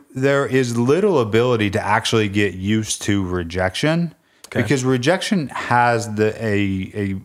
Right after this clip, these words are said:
Speaker 1: incredibly negative impact. And we'll talk about that in a little bit.
Speaker 2: Okay.
Speaker 1: But, but I think it's important to know, um, socially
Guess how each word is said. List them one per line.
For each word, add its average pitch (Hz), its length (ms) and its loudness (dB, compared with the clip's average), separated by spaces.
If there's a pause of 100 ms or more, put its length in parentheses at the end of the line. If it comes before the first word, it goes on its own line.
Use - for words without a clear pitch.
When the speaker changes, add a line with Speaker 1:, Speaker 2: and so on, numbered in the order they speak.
Speaker 1:
incredibly 110 960 0
negative 98 640 0
impact. 92 520 -2
And 98 80 -2
we'll 95 100 -4
talk 131 200 2
about 104 200 2
that 98 180 2
in 95 40 -4
a 92 80 -2
little 92 180 0
bit. 101 240 0
Speaker 2:
Okay. 143 60 4
Speaker 1:
But, 110 260 2 (340)
but 135 240 0 (240)
I 135 80 2
think 196 140 2
it's 214 80 -2
important 160 380 2
to 131 100 2
know, 123 720 2
um, 104 460 2
socially 113 1040 0